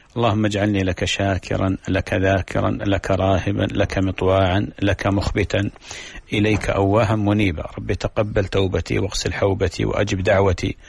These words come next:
وثبت حجتي، واهد قلبي، وسدد لساني،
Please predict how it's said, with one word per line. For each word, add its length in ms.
وثبت 480
حجتي، 500
واهد 240
قلبي، 420
وسدد 540
لساني، 600